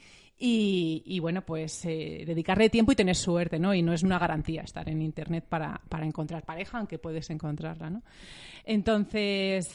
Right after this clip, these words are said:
eh, bueno, pues también ayudo a personas que no tienen tiempo para estar en internet, para salir de bares, que, bueno, que tienen obligaciones, a, les busco, les busco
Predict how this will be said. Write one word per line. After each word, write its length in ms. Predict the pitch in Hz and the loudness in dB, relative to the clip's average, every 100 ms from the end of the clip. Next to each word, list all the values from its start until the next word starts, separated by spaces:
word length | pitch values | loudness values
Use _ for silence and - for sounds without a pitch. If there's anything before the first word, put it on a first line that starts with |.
| 220 | -4
eh, 520 | 190 180 175 170 170 | -2 0 0 0 -2
bueno, 180 | 208 202 | -2 0
pues 240 | 214 - | 2 2
también 360 | - 180 190 220 | 0 2 2 0
ayudo 320 | 196 185 220 | 0 2 4
a 40 | 214 | 4
personas 380 | 220 - 226 220 | 2 0 -2 -2
que 80 | |
no 60 | 202 | -2
tienen 200 | 202 202 | 0 0
tiempo 260 | 233 226 180 | 2 0 0
para 240 | 170 160 | -4 -8
estar 200 | 160 170 185 | -10 -10 -6
en 60 | |
internet, 480 | 220 240 220 196 202 | -2 2 4 4 4
para 160 | 180 170 | 4 2
salir 260 | 175 170 | 0 -2
de 120 | 190 226 | 0 2
bares, 420 | 190 196 202 185 | 4 4 2 0
que, 220 | 180 151 | -4 -8
bueno, 220 | - 175 | -8 -10
que 80 | 170 | -8
tienen 300 | 170 180 180 | -2 2 2
obligaciones, 800 | 175 170 170 - 185 202 269 - - - - | 0 0 -2 0 0 0 -2 -6 -16 -20 -10
a, 320 | 180 170 160 - | -2 -2 -2 -2
les 180 | 170 165 | -4 -2
busco, 400 | 208 - 156 151 | -2 -2 -6 -4
les 180 | 160 | -4
busco 320 | - 180 - | -2 -2 -2